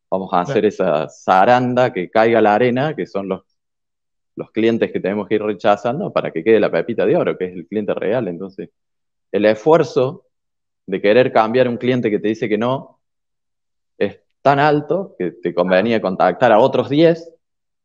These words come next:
Speaker 2: Claro.
Speaker 1: y, y, y hacer la conversión. Si cada diez reuniones, por ejemplo, tenías una venta.
Speaker 2: Claro.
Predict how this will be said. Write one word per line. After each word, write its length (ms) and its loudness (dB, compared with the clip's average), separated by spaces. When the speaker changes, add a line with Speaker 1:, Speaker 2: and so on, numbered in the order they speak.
Speaker 2:
Claro. 380 -6
Speaker 1:
y, 80 -8
y, 320 -4
y 80 0
hacer 320 0
la 100 4
conversión. 540 0
Si 200 -8
cada 200 2
diez 180 2
reuniones, 440 -2
por 140 -4
ejemplo, 240 -6
tenías 300 -4
una 160 -4
venta. 280 0
Speaker 2:
Claro. 340 -8